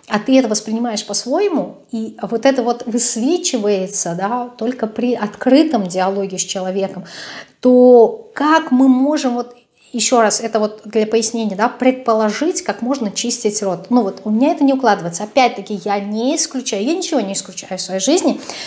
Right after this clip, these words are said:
но я высказываю свой довод. Вот, это, воз-, возможно, кому-то будет и полезно. Я извиняюсь, что я отклонилась, да,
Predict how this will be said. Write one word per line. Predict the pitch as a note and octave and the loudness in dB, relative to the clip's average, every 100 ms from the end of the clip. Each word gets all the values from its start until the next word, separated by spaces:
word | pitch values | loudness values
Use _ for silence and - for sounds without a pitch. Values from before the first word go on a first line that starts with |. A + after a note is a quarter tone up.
| - | -10
но | F3 | -2
я | B3 D4+ | 0 2
высказываю | D4 A3+ A#3 A#3+ | 2 0 0 -2
свой | G#3+ G#3 A3+ | -4 -4 -4
довод. | G#3 F3+ D#3 - - - - | -2 -2 -4 -12 -18 -18 -10
Вот, | G#3+ G#3+ F3+ | 0 2 4
это, | B3 C4+ | 2 4
воз-, | A#3 A#3 | 2 2
возможно, | A3+ A#3 C#4+ D4 | 2 2 2 2
кому-то | B3 A3+ C4 | 2 2 0
будет | A3 A#3+ B3 | 0 -2 -4
и | |
полезно. | - G#3+ G#3+ E3+ E3 E3 - | -4 -2 0 -2 -6 -10 -12
Я | A#3 C4 A#3 | 0 2 2
извиняюсь, | A#3+ C4 B3+ G3 | 4 4 4 2
что | - G3+ | -2 -4
я | G3+ G3 | -2 -2
отклонилась, | F#3+ - G#3+ C#4 G#4 D4 - G3+ F3+ | -2 -2 0 0 2 0 0 -2 0
да, | G#3 C#4 | 0 0